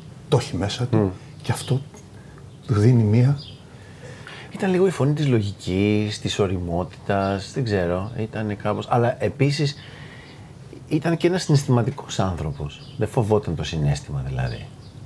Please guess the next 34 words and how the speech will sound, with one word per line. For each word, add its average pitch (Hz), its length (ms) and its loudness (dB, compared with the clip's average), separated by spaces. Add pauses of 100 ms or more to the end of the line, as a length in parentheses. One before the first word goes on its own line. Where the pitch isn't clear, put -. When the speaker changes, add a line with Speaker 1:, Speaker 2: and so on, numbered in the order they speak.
(140)
Speaker 1:
Ναι. - 240 2 (720)
Και - 160 0
το - 140 0
έχει 120 180 4
αποκαλύψει 107 640 2
κιόλας. - 460 -4 (720)
Και - 100 -4
το 107 120 2
αποκαλύπτει 98 760 0
βάσει 87 220 -6
σεναρίου, 87 680 2 (180)
βέβαια, 95 240 -2
διότι - 300 -4
οι - 40 -8
σεναριογράφοι 82 680 -4 (240)
Speaker 2:
Ναι. 90 140 -6
Speaker 1:
συνοδοιπορούν 107 720 4
με 87 80 0
αυτόν 80 260 -6
τον 76 200 -4
άνθρωπο. 135 420 -6 (580)
Έτσι, 135 360 0
και 123 140 2 (1120)
αυτό 135 280 2
είναι 147 120 8
και 143 120 2
το 139 100 2
μεγαλειώδες 110 920 2
σε - 140 -8
αυτή - 200 -6
την 92 140 2
πορεία 90 440 4
που - 120 -12
κάνουμε 90 500 -2